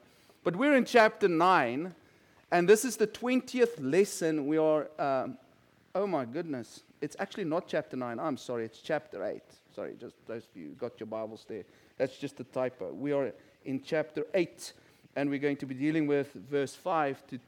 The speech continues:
to twenty-five, um, then for tonight. Just to bring everybody up to speed, the book of Acts is incredible. We are part of this journey. We are in Acts chapter twenty-nine. Um, as we live out our Christian lives, as the church develops and,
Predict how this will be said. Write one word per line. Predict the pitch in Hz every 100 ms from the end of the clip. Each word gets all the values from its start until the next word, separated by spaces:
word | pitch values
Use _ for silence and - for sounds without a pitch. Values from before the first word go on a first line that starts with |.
| _
to | -
twenty-five, | - 160 139 - - 156 135 113 - _ _ _ _ _
um, | 135 127
then | 147 156
for | 147 156
tonight. | - 151 214 - - - _ _ _ _ _ _ _ _ _ - _
Just | 196 196
to | 240
bring | 151 220 226
everybody | 214 226 220 208
up | 202
to | -
speed, | - - 240 240 233 185 - _
the | 185
book | 208
of | 233 208
Acts | 214 220
is | 196 -
incredible. | 165 - 220 220 190 214 185
We | 196
are | 185
part | 185 214 220
of | 175
this | 139
journey. | 120 175 208 220
We | 190 190
are | 180
in | 165
Acts | 180 - -
chapter | - 190 170
twenty-nine. | - 190 165 156 180 247 254 - _ _ _ _ -
Um, | 143 143 139 131
as | 180 170
we | 196 214
live | 202 202
out | 208 190
our | 175
Christian | 175 196 - 175
lives, | 175 180 170
as | 160
the | 165
church | - 190 175
develops | - 147 175 175 -
and, | 160